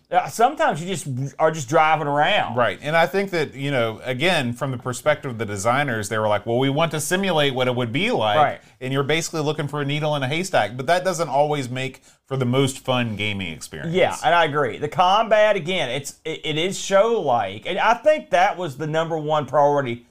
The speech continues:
Speaker 1: or the prime directive of this show, if you
Speaker 2: Ooh,
Speaker 1: know
Speaker 2: I
Speaker 1: what I
Speaker 2: like
Speaker 1: mean.
Speaker 2: that.
Speaker 1: I think they wanted you to get the feeling that you were running the ship and you got to be all your favorite guys. I think that was the main thing. And the rest of it, they sort of tacked on and to make a game out of it. But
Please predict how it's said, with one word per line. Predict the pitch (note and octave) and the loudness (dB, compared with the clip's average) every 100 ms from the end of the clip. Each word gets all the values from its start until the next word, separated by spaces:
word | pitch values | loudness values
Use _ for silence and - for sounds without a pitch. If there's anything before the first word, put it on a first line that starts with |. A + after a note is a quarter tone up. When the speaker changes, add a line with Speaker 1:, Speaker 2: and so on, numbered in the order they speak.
| _ | _
Speaker 1:
or | - D3+ | -4 -2
the | C#3+ | -2
prime | - D#3+ D#3+ D#3+ D3+ | -2 4 4 4 0
directive | C3+ C3 C#3+ D3 C#3+ A#2 G2 | -4 0 2 2 -2 -10 -8
of | - - | -4 0
this | B2+ | 2
show, | C#3+ | 4
if | C#3 - G#2+ | 4 2 2
you | |
Speaker 2:
Ooh, | |
Speaker 1:
know | F#2+ | 2
Speaker 2:
I | A2+ | 4
Speaker 1:
what | |
I | |
Speaker 2:
like | A2+ A#2+ | 4 2
Speaker 1:
mean. | A2+ | 0
Speaker 2:
that. | G#2 F#2 - _ - | 0 0 -4 _ 0
Speaker 1:
I | D#3+ | 2
think | G#3+ A#3+ | 2 0
they | A3 | 2
wanted | G#3+ F3 G3 A3 F3 | 2 4 4 2 -2
you | F#3+ F3+ F3 E3+ - _ _ | -4 -2 -2 -4 -10 _ _
to | - E3+ | -4 -4
get | B2+ G3 G3 | 0 0 0
the | F#3 | -6
feeling | - F#3 E3+ D3+ | -2 0 2 0
that | C3+ | -2
you | D3+ | -2
were | E3 D3 | -2 2
running | D3+ D#3 D3+ | 4 4 0
the | |
ship | C#3+ - D3+ C#3+ | -6 -2 0 0
and | C3+ | -2
you | C#3+ | -2
got | C#3+ C#3+ | -2 -4
to | A#2+ | -4
be | C3+ | 0
all | C#3 C3+ | 2 2
your | C3 | 0
favorite | A#2+ D3 C3 A2 | -4 -4 -4 -4
guys. | A2+ A2+ F2 D2+ | 0 0 0 -4
I | A#2+ | 0
think | G#3 | 2
that | G#3+ G3 | 2 2
was | D3 | 0
the | |
main | D#3 D#3 D#3 C#3 | 0 0 0 -2
thing. | D3 C3 A2+ | 0 0 -2
And | D#3 | -2
the | F#3+ | 2
rest | A#3 C4 | 4 2
of | B3 | 0
it, | |
they | F#3+ | -4
sort | F3+ G#3+ | -6 -8
of | F#3+ | -4
tacked | - F3+ D#3+ | 2 2 0
on | F3+ E3+ E3 D#3 - _ _ | -4 -2 -2 -4 -14 _ _
and | - E3 | -8 -4
to | F#3 | 0
make | F3+ G3+ G#3 | 2 2 0
a | |
game | E3 E3 F3 G3+ | -2 0 0 0
out | E3+ B2 A#2+ | 2 4 2
of | A#2 | 0
it. | B2 | -2
But | D#3+ G3 | -2 -4